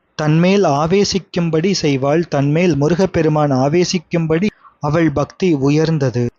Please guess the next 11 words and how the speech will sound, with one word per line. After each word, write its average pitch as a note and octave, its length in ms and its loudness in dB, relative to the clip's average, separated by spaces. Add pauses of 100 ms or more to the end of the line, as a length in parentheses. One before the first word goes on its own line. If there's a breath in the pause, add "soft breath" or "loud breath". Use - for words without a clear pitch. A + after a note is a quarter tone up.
(140)
அவள் E3 300 0
செய்யும் F3+ 420 0
வழிபாட்டை D#3+ 680 0
வெறியாட்டு E3+ 760 0
என்று C#3+ 260 0
சொல்வார்கள். B2 680 -4 (420)
எனவே F#3 340 2
அந்த E3+ 320 0
திருவிழாவில் F3+ 800 0
முதலில் D#3+ 480 0 (100)
கோழிக்கொடியை F3+ 800 0